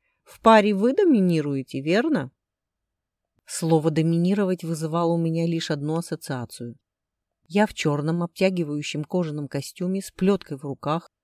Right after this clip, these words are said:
хожу, цокая ботфортами на длинных острых шпильках, вокруг привязанного к кровати Тараса с кляпом во рту и зажимами на сосках. А он мычит и вырывается, чтобы его не наказала госпожа.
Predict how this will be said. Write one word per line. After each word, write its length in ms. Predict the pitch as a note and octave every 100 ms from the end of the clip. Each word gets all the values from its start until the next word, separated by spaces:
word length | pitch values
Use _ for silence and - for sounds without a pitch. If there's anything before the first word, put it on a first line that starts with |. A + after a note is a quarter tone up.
| _ _ _
хожу, 540 | - F#3+ F3+ F3+ G3+
цокая 500 | - - G#3+ - F#3+
ботфортами 640 | F3+ F#3 - F#3 F3 F3 E3+
на 140 | E3+ E3+
длинных 460 | E3+ F3 E3 -
острых 320 | E3 - D#3+
шпильках, 540 | - - F3 C#3 C#3 -
вокруг 560 | D3 C#3+ G3+ A#3+ - -
привязанного 640 | D3 C#3+ F#3 G#3+ G3 F3+
к 60 | -
кровати 400 | D3 D3 F3+ F3
Тараса 520 | - E3+ C3+ - A#2 _ _ _ _ _
с 140 | -
кляпом 400 | F#3 E3 D#3 C3+
во 140 | C3+
рту 260 | C3+ - A#3
и 80 | A3
зажимами 640 | C#3+ D3 C#3+ F#3 E3+ E3
на 120 | D3+
сосках. 520 | - D#3 - B2 - _ _ _ -
А 120 | F3+
он 240 | F#3 E3+
мычит 400 | E3 E3 G#3+ F#3+
и 40 | D#3
вырывается, 640 | D#3+ D#3+ F#3 B3+ G3+ D#3+
чтобы 380 | - - C#3 C3+
его 260 | C#3 C#3 E3
не 120 | F#3+
наказала 600 | G3+ - E3 D#3 F3 F3+
госпожа. 580 | E3 - E3+ C3+ A#2